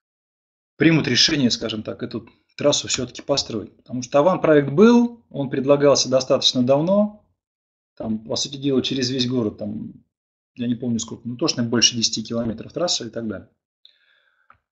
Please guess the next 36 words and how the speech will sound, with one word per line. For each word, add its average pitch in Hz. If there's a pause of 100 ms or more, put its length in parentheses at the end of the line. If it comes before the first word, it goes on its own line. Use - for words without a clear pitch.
(640)
Вот 180
опять 220
вопросы 190
народ 160
задает, 151
люди 180
задают 156
вопросы 156
по 151
поводу, 139
э, -
токена, 165
который 123
выйдет 123
на 120
продажу. 110 (260)
Вы 110
знаете, 185
вот 117
как 147
сказано 120
в 117
новостях, 143
да, 147
вот 117
я 120 (420)
опять 143
же 117
придумывать 127
не 156
буду, 190
то, 165
что 151 (280)
сейчас 185
платформа 180
работает, 151